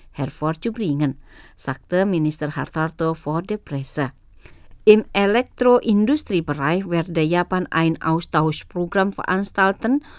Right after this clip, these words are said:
durch welches die indonesischen Arbeitskräfte nach Japan entsendet werden, sagte Tomofumi Fukuda weiter.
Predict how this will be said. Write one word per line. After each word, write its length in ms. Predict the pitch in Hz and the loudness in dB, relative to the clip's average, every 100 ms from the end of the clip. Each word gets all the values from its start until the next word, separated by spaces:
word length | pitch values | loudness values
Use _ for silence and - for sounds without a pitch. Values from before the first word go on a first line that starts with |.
| - - - | -20 -20 -4
durch 320 | 180 196 180 | 4 4 4
welches 440 | 214 233 254 247 | 2 2 -2 -4
die 260 | 185 208 - | -4 -4 0
indonesischen 1700 | 196 185 170 165 160 160 - 175 165 156 160 156 220 - 233 240 - | -2 0 2 2 2 0 -6 -4 0 4 2 0 -4 -2 0 0 0
Arbeitskräfte 920 | 175 160 147 147 - 220 226 - 220 | -2 0 -2 -4 -4 -2 -2 0 2
nach 160 | 190 156 | 2 2
Japan 420 | 170 233 165 139 | 2 0 0 -2
entsendet 680 | - 143 - 185 196 196 - | -2 -4 -2 -2 0 -2 -4
werden, 400 | 139 - 156 151 - - - - | -4 -2 -4 -4 -8 -20 -20 -6
sagte 680 | - 170 - - 208 262 285 | -2 -2 -2 -2 0 0 -2
Tomofumi 680 | - 170 160 151 190 196 202 | 0 2 2 0 -2 -2 -2
Fukuda 720 | 190 160 156 233 214 196 196 - | -2 -6 -2 -2 2 2 2 -4
weiter. 460 | - 151 - - | -6 -6 -8 -14